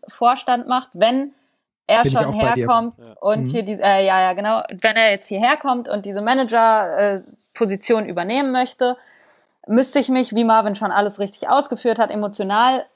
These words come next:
Speaker 1: sehr, sehr damit arrangieren. Also ich bin auch kein großer Fan und hab da auch meine Bedenken. Ähm, andererseits denke ich mir, Bobic war auch eine eher kühle Personalie. Bei Rangnick kommt halt noch die ganze R-B-Geschichte dazu, die es irgendwie noch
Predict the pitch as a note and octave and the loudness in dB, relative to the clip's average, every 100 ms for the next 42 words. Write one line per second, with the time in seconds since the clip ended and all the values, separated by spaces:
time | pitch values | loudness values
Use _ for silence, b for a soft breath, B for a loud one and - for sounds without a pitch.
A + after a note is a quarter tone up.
0 | _ F#3+ E3 G#3+ B3 C4+ C4 C4 B3 B3 | _ -8 2 2 4 2 2 -2 -2 -2
1 | B3+ A#3+ B3+ C4 A#3 G3+ - - - - | -2 -4 -4 -2 -4 -6 -6 -4 -4 -4
2 | F3 G#3+ G3+ G3 F3 G#3+ B3+ C#4 G#3 G#3 | -8 -6 -6 -6 -4 0 0 0 -4 -6
3 | G3+ G#3 - - - G3 G3 F#3 F3 G#3 | -4 -4 -2 -2 -2 -2 -4 -8 -4 -2
4 | A#3 B3 C4+ C4+ b b b b - A3 | -2 -2 -6 -8 b b b b 2 4
5 | A3+ A#3 - - - A3 B3+ A#3+ A#3 A3+ | 4 0 -6 -12 0 0 2 2 2 4
6 | A3+ - A3 A3+ A3+ A3+ G3 G#3+ A#3 A3+ | 2 0 -2 -2 -2 -2 -2 0 0 0
7 | - G#3 G#3 G3+ G#3 G3+ G3+ F#3 F#3+ F3+ | 0 0 4 4 2 0 -2 0 0 0
8 | - G#3+ A3 A#3+ C4 A#3 A#3 A#3 A#3 B3 | -4 -4 -2 0 0 0 0 -2 0 0
9 | B3+ B3 G#3 G3+ G3+ G3+ - - G3 G3+ | 0 0 2 4 4 2 -2 -4 0 0
10 | A3 A3 A3 A3 G3+ G#3+ F#3+ F#3+ - F3 | 0 -2 -2 -4 0 0 0 -4 -6 -2
11 | F#3 F#3 F#3+ F3 F3 E3+ F3+ F3+ - - | -2 0 0 2 2 2 0 0 -4 -8
12 | F3 - F#3 - F3+ D#3+ - F3+ E3 E3+ | -10 -6 -8 -4 0 0 -2 -8 -6 -6
13 | - G3+ G3+ F#3+ F#3 F3+ | -4 -2 -2 0 0 0